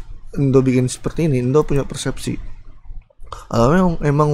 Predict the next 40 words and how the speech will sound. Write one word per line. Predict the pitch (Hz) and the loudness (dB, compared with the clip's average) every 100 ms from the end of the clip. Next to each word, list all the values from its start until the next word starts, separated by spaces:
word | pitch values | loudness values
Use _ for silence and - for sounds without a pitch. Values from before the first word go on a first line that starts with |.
| 139 | 2
Wales | 131 - - | 2 0 -4
emang | 123 120 120 - | -4 -4 -6 -4
maksain | 120 - 117 113 | -4 -2 -4 -2
naik, | 120 151 117 135 | -2 -2 -2 -4
berarti | 117 107 127 | -4 -2 0
Wales | 139 143 - - - - - | 0 -2 -10 -10 -10 -10 -6
ingin | 135 135 135 | -2 0 0
ngejar | 120 113 | 0 0
liquid | 120 - 131 | -2 -2 -4
short | - 117 139 | -4 -6 -8
di | - 123 | -2 -2
atas | 110 127 - | 0 -4 0
dua | 120 113 | 0 0
puluh | - 117 | -2 -2
lima | 113 113 - | -2 -4 -6
K | - | -6
sampai | 131 123 117 | -6 -4 -2
dua | |
puluh | 113 120 113 | 0 0 -2
delapan | - 127 | -2 -6
K. | - 117 - - - - - - | -2 -4 -4 -14 -14 -16 -20 -18
Kalau | - 120 123 | -6 -2 0
emang | 127 123 135 | 0 -2 0
bener, | 113 113 120 143 - - | 0 0 -2 -4 -6 -8
eh, | 180 113 113 | -4 -2 0
dia | 127 147 - - | 2 2 -2 -4
maksain | - - - 117 | -4 -2 -2 -2
naik, | 123 113 - | -2 -4 -6
seharusnya, | - 120 120 127 180 - - - - - - - - - | -4 -2 -2 0 -2 -2 -10 -10 -10 -10 -8 -10 -10 0
eh, | 139 131 127 127 127 - - - - | 2 4 4 2 0 -4 -12 -14 -6
apa, | 135 - | -4 -4
kalau | 165 147 | 0 2
nggak | 135 120 | 2 0
ada | 120 | 0
paksaan | 120 - 131 117 | -4 -4 -4 -2
naik | 143 170 127 - - | -2 0 -2 -4 -8
di | 139 131 170 | -4 0 0
dua | 135 139 | 2 2
puluh | 139 139 | 0 -2
tiga | 135 123 127 | -2 -2 -2